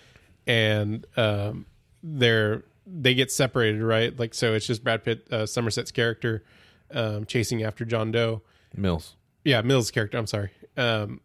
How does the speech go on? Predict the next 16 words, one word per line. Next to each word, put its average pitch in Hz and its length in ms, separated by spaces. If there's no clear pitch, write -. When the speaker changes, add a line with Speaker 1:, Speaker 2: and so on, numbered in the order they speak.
Speaker 1:
he's 139 180
chasing 147 280
after 139 280
him, 117 140
Speaker 2:
French. - 560
Speaker 1:
and 117 440
<laughs> - 40
and 156 180
they, 180 160
he, 156 380
he 156 220
loses 196 460
them, 131 400
and 139 160
it's 127 180
raining, 165 580